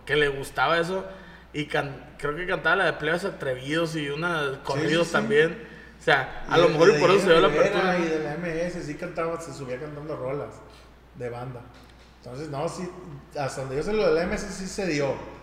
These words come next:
Speaker 2: Porque el, a la M S le compraba fechas el manager de Snoop Dogg. Entonces, el manager de Snoop Dogg le organizaba fechas a la M S en California.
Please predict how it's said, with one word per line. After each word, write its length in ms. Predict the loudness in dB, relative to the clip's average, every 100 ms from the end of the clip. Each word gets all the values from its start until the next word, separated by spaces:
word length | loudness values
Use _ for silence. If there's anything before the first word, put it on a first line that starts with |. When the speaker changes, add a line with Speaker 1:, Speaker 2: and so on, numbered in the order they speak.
| -18 -18 -18 -20 -8
Speaker 2:
Porque 840 | -8 -8 -6 -4 -4 -6 -10 -18 -20 -20 -20 -20 -20 -20 -6
el, 720 | -4 -2 -4 -4 -4 -6 -10 -16 -20 -20 -20 -18
a 100 | -10
la 160 | -6 -4
M 160 | -4 -4
S 140 | -4
le 120 | -4
compraba 440 | -4 -4 0 0 0
fechas 540 | -4 -6 -6 -8 -8 -14 -20 -20 -18 -8
el 180 | -6 -4
manager 500 | -4 -2 -4 -2 -2
de 80 | -4
Snoop 300 | -6 -10 -8
Dogg. 180 | -10 -10 -16 -20 -20 -20 -20 -20
Entonces, 400 | -10 -10 -8 -12 -6 -4 -2
el 100 | -4
manager 260 | -2 -4 -4
de 60 |
Snoop 340 | -6 -8 -10 0
Dogg 300 | 0 0 -8
le 60 | -8
organizaba 540 | -8 -10 -8 -6 -4
fechas 260 | -6 -10 -10
a 40 |
la 100 | -10
M 260 | -10 -10 -10
S 160 | -10
en 60 | -10
California. 540 | -10 -8 -10 -10 -14